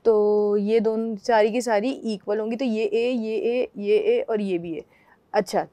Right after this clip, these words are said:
ठीक है, अब दूसरी प्रॉपर्टी जो स्क्वायर से रिलेटेड हमें कहाँ याद आती है, तो सारे एंगल नाइंटी डिग्री।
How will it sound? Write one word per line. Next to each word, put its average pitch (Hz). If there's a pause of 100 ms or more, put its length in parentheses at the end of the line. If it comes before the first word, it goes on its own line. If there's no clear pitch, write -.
ठीक 202
है, 143 (320)
अब 302
दूसरी 254
प्रॉपर्टी 302
जो 302
स्क्वायर 262
से 285
रिलेटेड 277
हमें 285
कहाँ 240
याद 240
आती 247
है, 269
तो 285
सारे 220
एंगल 226
नाइंटी 208
डिग्री। 185